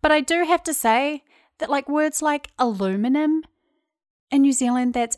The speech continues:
aluminium. Americans, like, condense it. And dub dub dub must be the only thing that Kiwis condense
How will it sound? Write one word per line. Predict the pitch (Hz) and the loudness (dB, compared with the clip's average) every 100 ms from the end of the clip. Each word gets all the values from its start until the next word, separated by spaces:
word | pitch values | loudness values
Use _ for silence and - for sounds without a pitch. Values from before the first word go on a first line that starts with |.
| - | -6
aluminium. | 233 226 208 208 202 214 196 160 185 _ _ _ _ _ _ | -4 -2 -2 0 0 -2 -2 -4 -8 _ _ _ _ _ _
Americans, | 240 247 247 262 233 254 - | 0 4 2 0 -2 -2 -2
like, | 240 220 214 - _ _ _ _ _ _ _ | -2 -4 -6 -20 _ _ _ _ _ _ _
condense | - 226 202 196 226 226 | -4 -2 -2 -4 -6 -6
it. | 180 - - _ _ - | -6 -6 -10 _ _ -6
And | 254 - _ _ _ - | -4 -4 _ _ _ -4
dub | 214 226 | 0 0
dub | 277 277 233 | 0 -2 0
dub | 226 233 240 | 0 0 -2
must | 233 226 - | -4 -4 -4
be | 220 | -4
the | 214 - - | -6 -10 -6
only | 220 254 254 | -2 -2 -4
thing | - 254 254 208 214 233 _ _ _ _ _ | -4 -4 -4 -4 -6 -8 _ _ _ _ _
that | 220 - | -6 -6
Kiwis | - 254 262 254 226 - | -8 -4 -2 -2 -4 -6
condense | - 220 202 269 208 220 - | -6 -4 -2 -4 -4 -4 -6